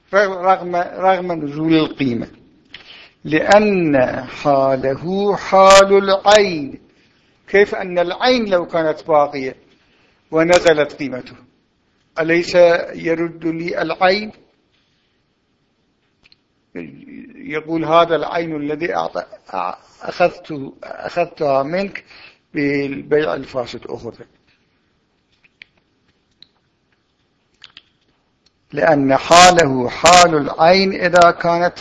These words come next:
باقية ونزلت قيمتها السوقية.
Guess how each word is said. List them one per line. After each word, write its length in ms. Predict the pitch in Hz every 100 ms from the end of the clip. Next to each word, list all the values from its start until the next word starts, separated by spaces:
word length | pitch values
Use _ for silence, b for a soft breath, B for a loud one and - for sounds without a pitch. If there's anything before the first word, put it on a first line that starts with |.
| -
باقية 600 | 175 175 160 147 120 123 - B B B
ونزلت 720 | 143 135 151 160 165 165 160
قيمتها 1080 | - 139 123 131 156 160 165 165 180 - -
السوقية. 1080 | - - - - 151 135 _ 156 139 123 123